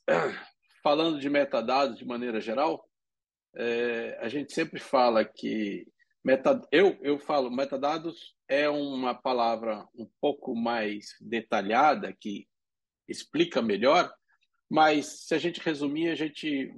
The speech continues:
vai usar a palavra informação, né? Então, os metadados são as informações todas de um determinado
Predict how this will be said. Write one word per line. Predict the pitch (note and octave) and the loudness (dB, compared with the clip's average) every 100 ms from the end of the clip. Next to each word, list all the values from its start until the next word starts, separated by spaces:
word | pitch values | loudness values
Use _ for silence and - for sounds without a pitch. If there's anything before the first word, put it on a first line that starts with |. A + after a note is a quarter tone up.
| A#2 | -2
vai | C3+ C3+ C3 C3 | 2 4 2 -2
usar | C3 B2 C3 C3+ | -6 -2 0 0
a | |
palavra | - A#2+ B2+ A#2+ C3+ | 2 2 2 0 -4
informação, | C3 - C3 B2+ A#2 - - _ _ _ _ | -6 -8 -8 -8 -10 -12 -14 _ _ _ _
né? | C3+ E3 - - - - | -8 -8 -10 -20 -20 -4
Então, | D#3 D#3+ - _ _ _ | 0 0 -2 _ _ _
os | A2+ | -4
metadados | D#3+ D3+ C#3 D3 E3+ - | 0 2 4 4 2 0
são | E3+ F3 - _ _ - | 2 2 -2 _ _ 0
as | D3 D#3 | 2 2
informações | E3 E3+ E3 F3 D3+ | -4 -4 -4 -4 -8
todas | - E3 F3 G3 F#3+ - - _ _ - | -4 -2 2 2 0 -10 -20 _ _ -10
de | D3 E3 | -2 0
um | E3+ | 0
determinado | E3 - E3 D#3 D3 D#3 E3+ F#3 - | -2 -2 -2 0 2 0 0 -2 -4